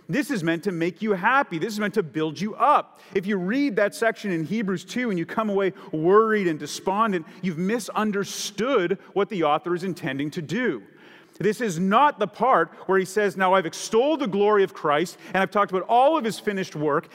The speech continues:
Now I better be careful to rein in those Christians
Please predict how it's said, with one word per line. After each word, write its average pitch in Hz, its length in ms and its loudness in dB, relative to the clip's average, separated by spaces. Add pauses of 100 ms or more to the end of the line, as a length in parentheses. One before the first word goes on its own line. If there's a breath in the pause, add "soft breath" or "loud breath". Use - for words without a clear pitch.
(120 loud breath)
Now 214 280 4
I 262 60 4
better 220 280 2
be 185 120 -4
careful 214 360 0
to 165 100 2
rein 240 540 0
in 240 260 0
those 180 240 0
Christians 165 680 -4